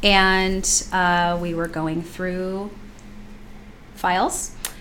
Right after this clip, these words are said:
and they said, "Okay, I think we can just throw away these checks." And I said, "I, or, uh, we could just throw away this mail." And I said, "No, I don't think so. I think we need to open it.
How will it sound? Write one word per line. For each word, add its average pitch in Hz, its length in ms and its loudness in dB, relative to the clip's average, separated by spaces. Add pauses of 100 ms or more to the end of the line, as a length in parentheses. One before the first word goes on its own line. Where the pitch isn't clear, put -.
(200)
and 185 560 2
they 196 180 -4
said, 202 220 -2
"Okay, 202 180 -2
I 190 80 2
think 202 180 -4
we 208 60 -4
can 190 140 -4
just 180 160 -4
throw 185 160 -4
away 175 120 0
these 160 180 -4
checks." - 400 -2
And 170 80 -8
I 170 60 -8
said, 170 280 -6
"I, 320 380 0
or, 240 220 8
uh, 226 60 8
we 247 100 12
could 262 80 10
just 233 140 8
throw 240 120 10
away 226 140 10
this 190 180 2
mail." 170 220 2
And - 80 -4
I 180 40 0
said, 185 220 -2
"No, 233 360 4
I 247 340 4
don't 247 140 0
think 208 140 -4
so. 165 180 -2
I - 100 -2
think 208 140 -2
we 226 80 4
need 226 120 4
to 247 100 6
open 214 300 4
it. 185 200 2